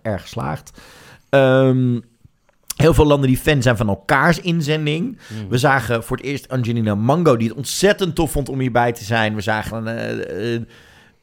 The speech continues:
Speaker 1: eh, hoeveel mensen er blij werden van het liedje van Oekraïne. Eh, ligt schijnbaar heel erg goed onder de andere kandidaten. En zo zijn er nog wel een aantal die het heel goed doen.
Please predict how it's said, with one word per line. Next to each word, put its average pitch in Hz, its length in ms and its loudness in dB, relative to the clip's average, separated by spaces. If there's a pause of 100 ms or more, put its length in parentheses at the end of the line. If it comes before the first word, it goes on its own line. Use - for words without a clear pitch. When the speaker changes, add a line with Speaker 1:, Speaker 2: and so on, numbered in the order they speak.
(300)
Speaker 1:
eh, 107 100 -4
hoeveel 123 280 -4
mensen 120 320 -4
er 110 120 -4
blij 110 240 4
werden 110 240 0
van 113 160 -2
het 107 100 -2
liedje 113 280 -4
van 110 340 -2
Oekraïne. 160 640 0
Eh, 123 180 2
ligt 117 300 -2
schijnbaar 117 240 0
heel 147 280 4
erg 127 100 4
goed - 180 -8
onder 95 180 -6
de 78 60 -8
andere 117 220 -8
kandidaten. 131 720 -6 (440)
En - 80 -8
zo 147 100 -6
zijn 160 140 0
er 170 60 -2
nog 202 140 -8
wel 143 100 -6
een 110 100 -8
aantal 92 380 -8
die 87 140 -8
het 85 200 -14
heel 90 140 -10
goed 82 220 -10
doen. 120 380 -6